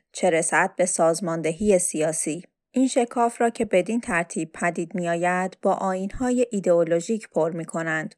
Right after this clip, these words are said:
در چنین اوضاعی، طبیعتاً علاقه مردم به امور سیاسی رفته رفته کم می‌شود و اکثرشان اندیشه سیاسی مستقل را، اگر اصلاً وجود داشته باشد،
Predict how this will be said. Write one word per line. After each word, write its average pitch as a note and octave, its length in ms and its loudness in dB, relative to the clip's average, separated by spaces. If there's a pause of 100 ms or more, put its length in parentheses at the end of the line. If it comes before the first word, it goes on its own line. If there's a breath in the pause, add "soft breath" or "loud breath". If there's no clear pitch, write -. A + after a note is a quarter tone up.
(200)
در A#3+ 160 6
چنین B3+ 440 0
اوضاعی، A#3 840 0
طبیعتاً A3 600 0 (100)
علاقه F#3+ 500 2
مردم F#3+ 500 0
به F#3+ 180 0
امور E3+ 380 0
سیاسی F3+ 680 2
رفته E3+ 360 2
رفته E3 300 0
کم F#3 300 2
می‌شود G#3 560 0
و G3+ 200 2
اکثرشان A#3 760 0
اندیشه G3+ 680 0
سیاسی F#3+ 580 2
مستقل E3+ 640 0
را، F3+ 480 2
اگر A#3+ 320 2
اصلاً A#3 420 2
وجود G#3 360 2
داشته E3+ 380 2
باشد، G3 480 2